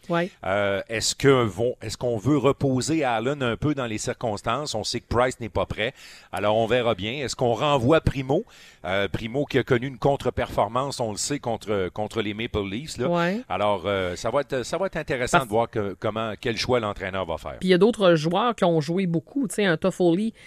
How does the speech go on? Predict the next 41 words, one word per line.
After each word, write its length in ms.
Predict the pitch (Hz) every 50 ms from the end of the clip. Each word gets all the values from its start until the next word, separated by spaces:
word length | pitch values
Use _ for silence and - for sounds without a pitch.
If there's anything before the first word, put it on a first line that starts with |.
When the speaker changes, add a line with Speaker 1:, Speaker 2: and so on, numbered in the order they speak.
| - - -
Speaker 1:
a 80 | 165 160
joué 160 | 165 196 202
toute 180 | - - - -
la 120 | 175 170
saison. 600 | - - 180 160 156 147 151 165 202 254 339 277
Est-ce 100 | 220 202
Speaker 2:
Oui. 60 | 214
Speaker 1:
que 40 | 202
tu 120 | 175 - 196
reposes 460 | 175 - - 226 220 220 220 190 190
un, 200 | 180 170 165 156 - - - -
un 180 | - 170 180 175
Petrie 500 | - 214 202 180 160 - - 208 220 220
ou 120 | 202 190
un 80 | 180 170
Sherratt 420 | - - 196 170 170 185 202 202
qui 120 | - - 180
ont 180 | 170 165 160
joué, 300 | 147 135 156 175 190 220
qui, 160 | 208 - 196 -
tu 60 | -
sais, 60 | 180
qui 100 | - 185
ont, 100 | 170 - - - -
veux 160 | 196 202 190
pas, 100 | 175 247
qui 100 | 247 - 202
ont, 140 | 190 175 - - - - -
qui 60 | -
ont 100 | 208 208
joué 180 | 190 202 233 214
plus 360 | - 226 233 254 233 - -
parce 140 | 214 196 -
que 100 | - 190
Weber 420 | 190 185 190 185 165 196 202 208
est 140 | 202 185 165
pas 200 | - 190 180 170
là. 160 | 170 196 240 254
Alors, 180 | 214 185 190 -
tu 120 | - 247
sais, 80 | 247